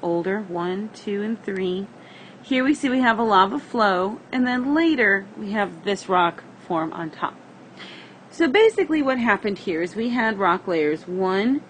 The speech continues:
two, and three get deposited. Then we have a lava flow,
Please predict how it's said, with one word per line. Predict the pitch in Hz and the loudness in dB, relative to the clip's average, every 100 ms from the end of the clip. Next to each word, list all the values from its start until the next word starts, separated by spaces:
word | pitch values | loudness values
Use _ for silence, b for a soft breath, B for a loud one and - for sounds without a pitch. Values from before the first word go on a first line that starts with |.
| - - - | -20 -20 -20
two, | - - 226 226 247 - - | -12 -6 -2 -2 -4 -12 -10
and | 208 208 277 | -4 -2 -2
three | - 202 170 160 196 - | -4 -4 -2 -4 -8 -6
get | 175 | -6
deposited. | - - 170 156 160 160 214 226 - - - B B B B 196 | -4 -2 -2 -2 -6 -8 -8 -12 -20 -20 -20 B B B B -2
Then | 185 | 0
we | 202 | 2
have | 214 202 | 2 0
a | 208 | 0
lava | 175 170 175 214 | 2 4 4 2
flow, | 240 - 226 190 180 220 | -6 -4 0 2 2 0